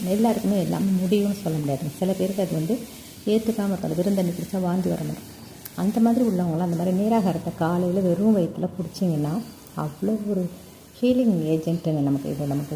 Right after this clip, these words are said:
உடல்ல வயிறு சார்ந்த பிரச்சனைகள், குடல் சார்ந்த பிரச்சனைகள், நெஞ்சு எரிச்சல், வயிறு வலி, சூட்டு வலி, இந்த மாதிரி உள்ளது. அந்த மாதிரி இந்த வாந்தி வர்றது,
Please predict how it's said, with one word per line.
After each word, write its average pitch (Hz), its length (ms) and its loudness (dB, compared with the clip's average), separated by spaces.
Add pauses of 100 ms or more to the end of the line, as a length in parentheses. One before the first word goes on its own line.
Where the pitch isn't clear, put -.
உடல்ல 185 420 0 (380)
வயிறு 170 320 2 (240)
சார்ந்த 147 300 0
பிரச்சனைகள், 151 480 -2
குடல் 196 300 2
சார்ந்த 160 320 -2
பிரச்சனைகள், 143 520 -4
நெஞ்சு 180 300 2
எரிச்சல், 165 400 -2
வயிறு 185 300 0
வலி, 151 180 -2 (140)
சூட்டு 208 380 0 (100)
வலி, 143 220 0 (520)
இந்த 190 140 2
மாதிரி 185 320 0
உள்ளது. 151 320 -2
அந்த 180 120 0
மாதிரி 180 160 0
இந்த 175 140 0
வாந்தி 190 340 0
வர்றது, 156 260 0